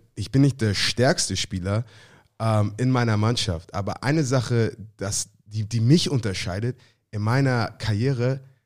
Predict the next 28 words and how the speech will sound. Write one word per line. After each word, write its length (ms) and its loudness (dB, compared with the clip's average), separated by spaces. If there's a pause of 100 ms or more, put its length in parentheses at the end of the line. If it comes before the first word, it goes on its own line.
(340)
wurde 320 4
ich 480 -4 (140)
als 180 -2
Footballspieler 600 -2
ausgebildet 800 -2 (760)
und 180 -2
diese 220 2
Ausbildung, 520 0
die 280 -2
meine 240 -2
Mitspieler 600 -2 (380)
n-, 220 -8
nicht 240 -2
bekommen 320 0
haben 220 -4
oder 240 0
noch 180 6
nicht 200 0
bekommen 340 -6
haben. 260 -12 (440)
Das 180 0
heißt 220 2
wirklich, 420 0 (300)
wenn 140 0
ich 120 0
diese 260 0
gleiche 480 0
Ausbildung 800 0